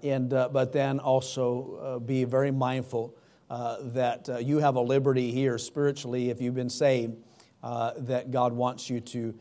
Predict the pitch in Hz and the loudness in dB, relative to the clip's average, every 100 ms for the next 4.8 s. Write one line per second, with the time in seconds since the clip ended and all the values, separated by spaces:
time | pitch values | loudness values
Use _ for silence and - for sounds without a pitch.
0 | - _ - 107 107 131 147 170 135 123 | -18 _ -16 -14 -6 2 4 4 2 0
1 | 123 117 120 120 135 127 110 120 117 - | -2 -4 -2 0 2 2 0 -6 -6 -2
2 | 131 123 120 110 - 135 120 - 123 - | -2 -2 -6 -6 -4 -2 -2 -4 -10 -8
3 | 117 - 139 127 - 120 123 120 113 117 | -10 -2 0 0 -4 -6 -4 -4 -4 -4
4 | 120 190 170 131 - 123 98 | 0 2 2 -2 -2 -4 -4